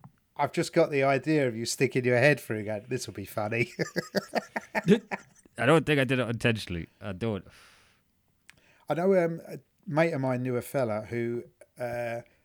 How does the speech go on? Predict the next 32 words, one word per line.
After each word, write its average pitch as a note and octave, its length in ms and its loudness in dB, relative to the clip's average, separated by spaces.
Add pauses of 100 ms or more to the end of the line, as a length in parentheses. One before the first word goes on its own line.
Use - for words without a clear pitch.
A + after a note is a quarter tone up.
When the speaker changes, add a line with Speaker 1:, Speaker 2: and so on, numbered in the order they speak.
(140)
Speaker 1:
there B2 120 -4
was A2+ 160 -6
a A#2 60 -6
bank D3 440 2
robbery A2 400 -2
in G2 100 -8
process, G2+ 760 -8
and A2+ 140 -12
he A#2+ 200 -6
was A2+ 160 -6
stuck - 580 -2 (440)
between, A2 580 -6 (240)
uh, A#2 400 0
so - 140 -8
there A2 120 -6
was A2 100 -6
two D#3 240 -2
sections A#2+ 560 -2
of G#2+ 140 -10
the, A2 120 -12 (160)
the G#2 100 -14 (120)
doors. G#2+ 380 -4
So A2+ 80 -14
there A2 140 -8
was A2 140 -10
an A2 260 -8
inner C#3 220 -2
door G#2+ 300 -4
and G#2 80 -8
an G#2 100 -8
outer A2+ 340 -8
door, F#2 280 -14